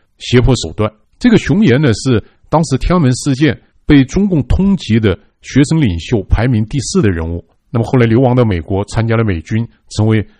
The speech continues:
随军牧师。那么他要选国会议员，在纽约选国会议员。那么根据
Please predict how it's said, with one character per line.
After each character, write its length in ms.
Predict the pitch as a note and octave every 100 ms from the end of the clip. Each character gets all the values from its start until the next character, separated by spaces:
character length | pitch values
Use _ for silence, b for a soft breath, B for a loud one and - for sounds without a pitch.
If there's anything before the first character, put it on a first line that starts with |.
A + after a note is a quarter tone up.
| b
随 220 | - A2+
军 180 | A2+ A#2
牧 160 | C3
师。 320 | G#2+ - C3 - _ _
那 100 | E3+
么 80 | F3
他 360 | - F#3 A3+ A3
要 300 | G3 E3 - _ _
选 400 | - - A#2+ F#2+ - _ -
国 120 | A#2+
会 140 | C#3 D3+
议 60 | D#3+
员， 220 | G#2+ G2
在 120 | -
纽 220 | A#2+ F#2 G#2+
约 100 | E3
选 240 | - F2
国 140 | F2+ G#2+
会 100 | A2+
议 40 |
员。 320 | A#2+ F2 E2+ - _ _
那 120 | D3+
么 80 | D#3
根 220 | - G#3
据 320 | G#3 D#3 -